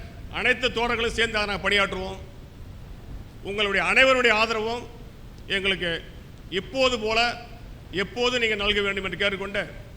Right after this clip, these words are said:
சரி, இவரு அ-, அரசியல் வந்துக்காரா, இவரை ப-, இவருக்கு அரசியலை பத்தி என்ன தெரியும்னு கேட்கலாம். அதையும் கடைசியா ஒண்ணே ஒண்ணு சொல்லி முடிச்சுக்கிறேன். கிட்டத்தட்ட நாற்பது வருடங்களுக்கு மேலாக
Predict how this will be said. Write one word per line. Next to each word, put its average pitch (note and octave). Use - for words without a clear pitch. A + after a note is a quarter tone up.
சரி, G3+
இவரு G#3+
அ-, F3+
அரசியல் A#3
வந்துக்காரா, G3
இவரை F#3
ப-, F#3
இவருக்கு G3
அரசியலை G3+
பத்தி G3+
என்ன G#3
தெரியும்னு G#3
கேட்கலாம். F3+
அதையும் F#3
கடைசியா G3
ஒண்ணே G3
ஒண்ணு G3+
சொல்லி F#3+
முடிச்சுக்கிறேன். F3+
கிட்டத்தட்ட G#3
நாற்பது G#3+
வருடங்களுக்கு G#3+
மேலாக F#3+